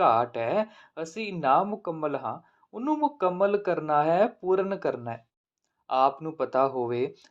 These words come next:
ਜਦ ਬਾਬਰ ਹਿੰਦੁਸਤਾਨ 'ਤੇ ਚੜ੍ਹ ਕੇ ਆਇਆ ਤਾਂ ਰਾਜਸਥਾਨ ਦੇ ਰਾਜਵਾੜੇ ਜੋਗੀਆਂ ਕੋਲ ਗਏ ਕਿ "ਦੱਸੋ ਹੁਣ ਕੀ ਕਰੀਏ?"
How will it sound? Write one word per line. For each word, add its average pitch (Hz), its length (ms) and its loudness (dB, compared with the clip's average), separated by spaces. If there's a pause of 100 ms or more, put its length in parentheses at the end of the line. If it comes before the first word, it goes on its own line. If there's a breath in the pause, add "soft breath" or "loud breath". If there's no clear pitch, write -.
ਜਦ 160 260 -2
ਬਾਬਰ 139 540 2
ਹਿੰਦੁਸਤਾਨ 151 760 0
'ਤੇ 170 120 -2
ਚੜ੍ਹ 131 300 4
ਕੇ 170 220 0
ਆਇਆ 127 360 2 (280 soft breath)
ਤਾਂ 196 160 -2
ਰਾਜਸਥਾਨ 147 760 2
ਦੇ 156 180 2
ਰਾਜਵਾੜੇ 156 600 6
ਜੋਗੀਆਂ 139 500 -2
ਕੋਲ 135 280 -2
ਗਏ 113 200 -14 (520)
ਕਿ 175 80 -14
"ਦੱਸੋ 143 380 -6
ਹੁਣ 170 240 -4
ਕੀ 156 220 -4
ਕਰੀਏ?" 123 420 -6